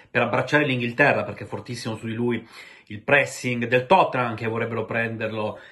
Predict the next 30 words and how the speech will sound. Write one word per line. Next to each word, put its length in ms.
in 140
accoppiata 680
poi, 440
eh, 460
con, 400
eh, 420
con 300
Antonio 500
Conte. 520
Tra 100
l'altro 180
i 40
due 80
si 80
conoscono 400
alla 80
perfezione 480
perché 220
hanno 120
lavorato, 540
eh, 480
tre 200
anni 220
assieme 840
alla 240
Juventus, 1080
quindi 500
tutte 280
le 100
strade 500